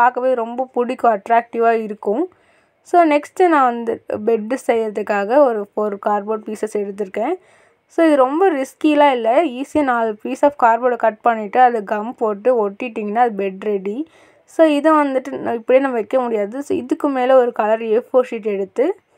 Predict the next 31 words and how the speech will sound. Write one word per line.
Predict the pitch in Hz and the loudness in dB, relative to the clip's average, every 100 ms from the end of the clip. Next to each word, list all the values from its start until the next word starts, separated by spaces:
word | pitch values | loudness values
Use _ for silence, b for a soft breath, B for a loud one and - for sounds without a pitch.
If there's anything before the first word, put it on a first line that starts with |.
| _ _ | _ _
அதை | 220 220 226 | -2 0 0
வந்து | 214 226 | -2 -4
நான் | 262 226 202 | -2 0 -2
ஒட்டிக்கிறேன். | 202 247 214 202 226 359 _ _ _ _ _ _ _ _ _ _ _ _ _ _ _ _ - | -4 -10 -8 -6 -4 -6 _ _ _ _ _ _ _ _ _ _ _ _ _ _ _ _ -6
நார்மலா | 277 269 330 339 381 320 | 2 4 4 4 4 6
கலர் | 311 320 | 4 4
ஏ | 285 | 0
ஃபோர் | 294 - 311 311 | -2 0 0 0
ஷீட்டை | 294 262 226 | 0 2 2
ஒட்டினா | 226 262 269 294 | -2 -4 0 2
நமக்கு | 269 254 233 | 2 0 -2
கொஞ்சம் | 226 214 | -2 -2
கஷ்டமா | 220 214 254 | -2 -2 0
இருக்கும். | 233 226 | 0 0
ஆனா, | 220 | -2
இந்த | 233 254 | -2 -2
மாதிரி | 262 277 311 | 0 0 2
கட் | 262 247 | 2 2
பண்ணிட்டு | 285 285 285 233 | 0 0 0 -4
ஒட்டும்போது | 226 233 247 262 | -4 -8 -4 -6
நமக்கு | 240 226 233 | -6 -10 -6
ஈஸியா | 277 285 285 | -4 2 2
இருக்கும். | 233 202 208 302 370 b b b b | 2 -2 -2 -2 -4 b b b b
உங்களுக்கு | 262 277 277 - | -4 -2 -2 2
கட், | 262 247 | 2 2
எப்படி | 262 277 339 | -2 -2 0
கட் | 294 262 | 0 0
பண்ணி | - 277 285 | 0 0 0
ஒட்டணும் | 254 247 262 269 254 | -4 -4 -2 4 4
அப்படிலாம் | 240 240 254 254 | 4 2 2 2
தெரியல | 233 247 240 | 0 0 0